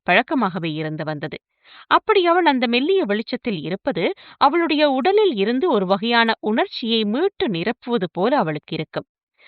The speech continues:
அவளது கண்கள் வானத்தில் மிதக்கும் ஒளி நட்சத்திரம் போல பிரகாசிக்கும். அப்போது அவளை பார்க்கும்போது பேரழகோடு இருப்பது போல தோன்றும். அதுதான் அவளுக்கு அந்த நாளின் ஒரு நிம்மதியான நேரம் என்று சொல்லலாம்.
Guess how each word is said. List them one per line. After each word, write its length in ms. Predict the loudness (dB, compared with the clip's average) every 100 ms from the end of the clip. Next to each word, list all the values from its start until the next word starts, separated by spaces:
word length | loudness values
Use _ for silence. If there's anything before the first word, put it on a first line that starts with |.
| -20 -4
அவளது 340 | 0 2 2 0
கண்கள் 460 | 0 2 2 0 -2 -8 -2
வானத்தில் 580 | 2 2 2 0 0 0
மிதக்கும் 420 | 0 -2 -2 -2
ஒளி 240 | 0 2
நட்சத்திரம் 580 | 2 0 -4 -4 -2 -2
போல 220 | -2 -2 -2 -6
பிரகாசிக்கும். 600 | -6 -8 -10 -14 -16 -16 _ _ -20 -6
அப்போது 520 | -2 0 2 4 4
அவளை 260 | 4 2 -2
பார்க்கும்போது 720 | -2 -2 -2 -2 0 0 0 -2 -8 _ 2
பேரழகோடு 640 | 4 4 0 0 2 0 0
இருப்பது 360 | -4 -6 -8
போல 220 | -6 -8 -8
தோன்றும். 360 | -8 -8 -10 -12 _ _ _ _ _
அதுதான் 460 | 0 2 2 2 0
அவளுக்கு 520 | 0 2 2 0 2 2
அந்த 240 | 2 0
நாளின் 380 | 0 0 0 -4
ஒரு 240 | -2 0 2
நிம்மதியான 640 | 2 2 2 2 2 2
நேரம் 340 | 0 0 -2 -4
என்று 220 | -8 -8
சொல்லலாம். 480 | -8 -8 -8 -10